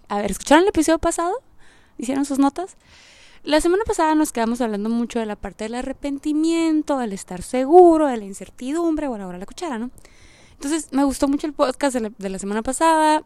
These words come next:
Este, digo, pues sí, a huevo, ¿verdad? Lo hice yo. Eh, pero, como siempre, ¿no? Mi mente siempre viajando, más ahorita que estoy valiendo madre y no hago mucho, pues me la paso vagando, ¿no?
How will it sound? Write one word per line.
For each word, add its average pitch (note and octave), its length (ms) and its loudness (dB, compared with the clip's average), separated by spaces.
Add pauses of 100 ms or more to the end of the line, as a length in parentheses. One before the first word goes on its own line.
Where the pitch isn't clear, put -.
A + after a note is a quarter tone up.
(140)
Este, F3+ 480 -10
digo, F#3+ 160 -2
pues F#3+ 160 -8
sí, A3 100 -2
a G3 80 0
huevo, F#3+ 220 2
¿verdad? F#3 240 0
Lo G3 80 -2
hice G3 180 -6
yo. G3 140 -4 (580)
Eh, A#3+ 240 0 (200)
pero, G4+ 300 4 (1000)
como G#3+ 220 -8
siempre, G#3+ 520 -4
¿no? G#3 180 -8
Mi G#3+ 160 -10
mente A#3 560 -6
siempre A3 320 -10
viajando, A3 640 -8
más G#3 180 -10
ahorita A3+ 240 -8
que G#3+ 100 -20
estoy G3+ 260 -10
valiendo G#3 360 -10
madre G#3+ 280 -6
y - 20 -8
no G#3 100 -8
hago G#3 80 -8
mucho, A3+ 400 -10 (220)
pues - 240 -14
me G3 120 -12
la E3 80 -16
paso - 300 -10
vagando, F#3+ 400 -8
¿no? G3 160 -16